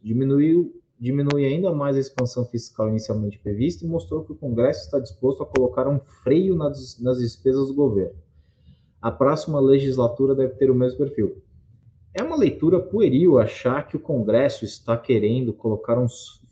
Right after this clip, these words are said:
freios nas despesas do governo porque ele está preocupado com a situação fiscal do Brasil. É uma leitura absolutamente pueril. Desculpem a franqueza, mas eu particularmente acho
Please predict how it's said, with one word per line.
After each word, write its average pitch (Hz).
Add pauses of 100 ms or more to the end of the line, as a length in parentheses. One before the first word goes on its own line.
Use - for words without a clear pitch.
(200)
freios 123
nas 110
despesas 113
do 117
governo 104
porque 120 (380)
ele 123
está 120
preocupado 151
com -
a 127
situação 123
fiscal 113
do 123
Brasil. 110 (520)
É 262
uma 196
leitura 131
absolutamente 147
pueril. 117
Desculpem 143
a 139
franqueza, 110
mas 101
eu 113
particularmente 110
acho 104